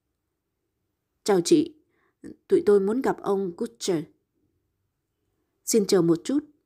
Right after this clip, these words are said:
bác tôi có ở nhà." Cô gái để yên cửa mở, quay lên cầu thang kêu lớn, "Bác Orwin ơi!" Tuy nhiên, người đàn ông không ở trên gác. Ông ta hiện ra từ một cánh cửa sát bên cô gái.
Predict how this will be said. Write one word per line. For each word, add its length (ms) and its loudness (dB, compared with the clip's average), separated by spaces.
bác 220 -10
tôi 180 4
có 180 -8
ở 140 -2
nhà." 320 -4
Cô 120 4
gái 520 -2
để 100 4
yên 380 -2
cửa 200 -4
mở, 220 -4
quay 160 2
lên 300 0
cầu 220 0
thang 300 -8
kêu 220 -4
lớn, 280 -4
"Bác 140 2
Orwin 440 0
ơi!" 320 0
Tuy 180 4
nhiên, 220 -6
người 160 6
đàn 160 -2
ông 280 -4
không 240 -6
ở 200 -2
trên 220 -6
gác. 220 -16
Ông 180 0
ta 220 -2
hiện 220 4
ra 220 -4
từ 180 -2
một 200 0
cánh 160 -2
cửa 180 2
sát 340 -8
bên 220 0
cô 140 0
gái. 320 -6